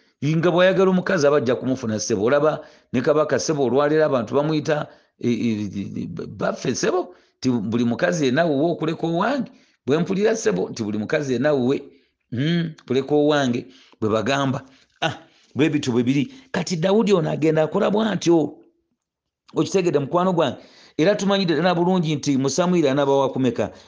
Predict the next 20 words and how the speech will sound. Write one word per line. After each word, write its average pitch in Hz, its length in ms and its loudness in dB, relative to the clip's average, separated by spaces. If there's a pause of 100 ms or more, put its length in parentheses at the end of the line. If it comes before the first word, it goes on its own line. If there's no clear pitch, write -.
(140)
Eh, 160 220 2
kyakubiri 185 500 0
essuula, 123 600 0 (320)
tebe 208 400 4
ya 135 420 0 (380)
makumi 175 460 0
abiri, 165 640 0 (360)
eh, 147 440 4
mu 165 180 2
nnya, 190 360 2 (340)
eh, 151 200 2
makumi 160 360 0
abiri 160 220 2
mu 151 120 0
nnya. 139 320 -2 (220)
Dawudi 170 300 2
yagenda 156 320 0
n'alagira 160 420 2
okubala 147 340 2
abasirikale 151 800 -2